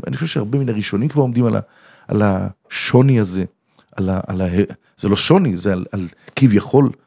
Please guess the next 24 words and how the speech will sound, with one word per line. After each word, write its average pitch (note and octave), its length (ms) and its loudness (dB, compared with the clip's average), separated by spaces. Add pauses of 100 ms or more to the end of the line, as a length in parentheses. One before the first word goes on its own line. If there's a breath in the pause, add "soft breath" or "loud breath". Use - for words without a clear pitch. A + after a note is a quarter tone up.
(480)
קושי. - 380 0 (360)
מה A2 120 -2
פתאום D3 460 0 (260)
התורה A#2+ 300 -2
משנה C3 580 2
את C3+ 140 -4
הנוסח B2+ 520 0 (400 soft breath)
בין G#2+ 160 4
ראה? G#2+ 240 2
היה G2+ 160 4
צריך B2 200 -4
להיות C3 260 -2
כתוב, F#3 340 -2
"ראה D#3 280 0
אנוכי B2+ 300 -2
נותן A#2+ 320 0
לפניך D3+ 640 0
היום A#2 380 0
ברכה G2+ 260 -2
וקללה". - 340 -8 (1400 loud breath)
אבל G#2+ 100 2
התשובה D3 240 2
היא, D3+ 100 2
רבותיי, B2 380 0